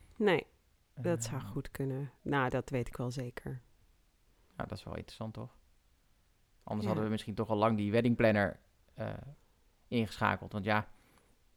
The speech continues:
Speaker 2: dan geef je daar toch een paar duizend euro aan uit. Als je het zo graag wil en je denkt er hetzelfde over en je, je wil er helemaal voor gaan. En, eh,
Speaker 1: Ja, nee, ik kan prima nog tien jaar verloofd zijn.
Speaker 2: Ja.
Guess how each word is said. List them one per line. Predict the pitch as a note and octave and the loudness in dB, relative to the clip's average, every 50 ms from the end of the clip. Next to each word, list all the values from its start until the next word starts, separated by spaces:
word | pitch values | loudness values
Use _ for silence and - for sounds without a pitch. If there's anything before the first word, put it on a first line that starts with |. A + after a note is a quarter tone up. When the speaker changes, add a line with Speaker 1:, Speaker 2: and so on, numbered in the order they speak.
| _ _ | _ _
Speaker 2:
dan | - G#2 | -12 -10
geef | - F#2 F#2 - | -10 -8 -10 -8
je | G2 | -8
daar | G2 G2 | -8 -8
toch | - G2+ - | -8 -10 -12
een | G2+ - | -10 -10
paar | - G#2 G2+ | -8 -8 -6
duizend | G2+ G2+ G2+ - G2+ | -6 -8 -8 -8 -8
euro | G#2 G2+ - G2+ | -8 -6 -6 -6
aan | G2+ G2+ | -4 -4
uit. | G2 G2+ A2+ - | -4 -6 -6 -8
Als | A2+ G#2+ | -12 -10
je | - | -10
het | G#2 G2+ - | -10 -8 -4
zo | - A2+ A#2 A#2 | 0 0 0 0
graag | G#2+ G#2 A2 G2+ G2+ | 0 -2 -4 -4 -4
wil | G#2 A2 A2+ A2 A#2 A#2+ | -2 -4 -4 -4 -4 -6
en | B2 A2 | -6 -6
je | G#2+ | -2
denkt | G2 A#2 A#2 A#2 | 0 0 0 0
er | - G#2+ | -2 -4
hetzelfde | G#2 - - A2 G#2+ G#2+ G#2 | -6 -4 -2 -2 -2 -2 -2
over | G2 G#2 G#2 G#2 G#2 G2 | -4 -4 -4 -4 -4 -4
en | G2 G#2 G2+ G2+ | -4 -4 -4 -4
je, | G2+ G2+ G#2 G#2 - - - - - _ _ _ _ _ _ _ _ _ | -4 -6 -6 -8 -10 -14 -20 -20 -20 _ _ _ _ _ _ _ _ _
je | - A#2 | -8 -6
wil | G#2+ A2 | -4 -2
er | G#2 | -2
helemaal | G#2+ G#2 G2+ G2+ | 0 0 -2 -4
voor | G2 - G#2+ G2 | -4 -6 -8 -6
gaan. | - A#2 G#2 G2+ G2 G2+ G2 | -4 -4 -2 -2 -2 -4 -4
En, | G2+ G2 G2+ G2+ G2+ | -4 -6 -6 -6 -6
eh, | G#2 G#2 - - - - _ - - - - - - - | -8 -8 -10 -12 -16 -20 _ -20 -20 -20 -20 -20 -20 -4
Speaker 1:
Ja, | - C#4 D#4 B3+ E3+ D3+ | 4 8 10 12 12 12
nee, | E3+ F3 E3 - | 10 8 6 6
ik | - - G3 - | 6 4 2 4
kan | - F3 D#3 D#3+ | 6 6 6 6
prima | - - F3+ E3+ E3+ E3 C3+ | 6 6 6 6 6 6 4
nog | C3 C#3 C3+ - - | 2 2 0 -2 0
tien | - E3+ D#3 | 2 2 4
jaar | D#3+ E3 D#3+ E3 D#3+ | 4 4 2 0 0
verloofd | - - E3 D#3+ E3 - - | -2 -2 -2 -2 -2 -4 -6
zijn. | - - C3 C3 C3+ C#3+ B2 - | -6 -6 -4 -4 -6 -6 -6 -4
Speaker 2:
Ja. | A#2+ G#2 - B2 | -4 -4 -4 -6